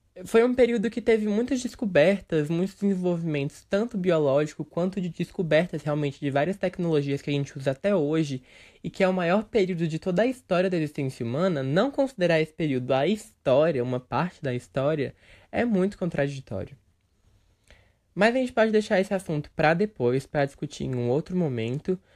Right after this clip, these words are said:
mas já pensem aí, pensem se vocês concordam que esse período faz parte da pré-história ou não. E é isso.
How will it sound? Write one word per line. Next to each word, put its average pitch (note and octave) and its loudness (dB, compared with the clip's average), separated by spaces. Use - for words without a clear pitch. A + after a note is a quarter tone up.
mas E3 2
já G3 2
pensem G#3+ -2
aí, E3+ 0
pensem G3 -2
se - -10
vocês E3+ -2
concordam D#3+ -2
que C#3 -8
esse C#3 -6
período C3+ -4
faz D3+ -4
parte D3 -6
da C#3+ -4
pré-história C#3 -4
ou C3+ -6
não. B2+ -4
E G3 0
é B3 0
isso. B2+ -4